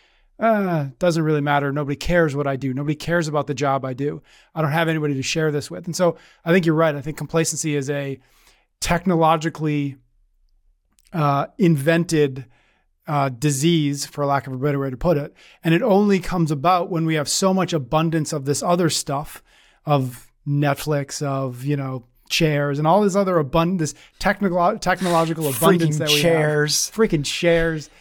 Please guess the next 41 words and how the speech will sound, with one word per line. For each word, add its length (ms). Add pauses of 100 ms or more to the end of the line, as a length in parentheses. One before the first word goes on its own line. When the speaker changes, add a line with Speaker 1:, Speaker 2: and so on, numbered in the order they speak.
(400)
Speaker 1:
And, 280
Speaker 2:
<laughs> 0
Speaker 1:
uh, 260
Speaker 2:
Look 100
at 120
you 80
guys 240
with 120
your 200
chairs. 920
Speaker 1:
<laughs> 880 (540)
And, 80
like, 140
yeah, 80
you're 160
right. 140
Like, 160
it, 200
it, 360
it 180
just, 240 (140)
it 220 (420)
probably 420
didn't 240
exist, 440
at 60
least 220
not 180
to 80
a 40
very 180
large 280
degree, 240
to, 260
to 240
certainly 400
compared 320
to 80
today. 340 (540)
Speaker 2:
That's 200
where, 460